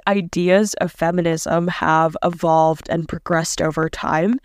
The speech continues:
and the third wave of feminism has helped us accept the notion that what a woman does with her body is her decision, and is characterized by this effort to reclaim stereotypically girly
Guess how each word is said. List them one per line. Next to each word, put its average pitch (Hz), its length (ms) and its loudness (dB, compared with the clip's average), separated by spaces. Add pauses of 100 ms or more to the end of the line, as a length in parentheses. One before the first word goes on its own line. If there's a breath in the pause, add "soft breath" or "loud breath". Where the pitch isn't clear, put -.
and 175 320 2
the 196 260 0
third 226 460 4
wave 151 460 0
of 175 120 -2
feminism 156 800 0
has 175 220 -4
helped 160 300 -2
us - 440 -4
accept 214 720 2
the 180 80 0
notion 190 580 0
that 165 180 2
what 175 140 0
a 175 60 0
woman 175 420 0
does 175 400 2
with 165 100 -8
her 165 140 -2
body 156 400 0
is 160 120 -2
her 160 140 -2
decision, 180 840 0 (160)
and 175 380 2 (160)
is 202 120 0
characterized 170 1040 2
by 165 160 4
this 165 300 -2
effort - 720 -2
to 175 320 -2
reclaim 226 760 2
stereotypically 165 960 0
girly 156 560 0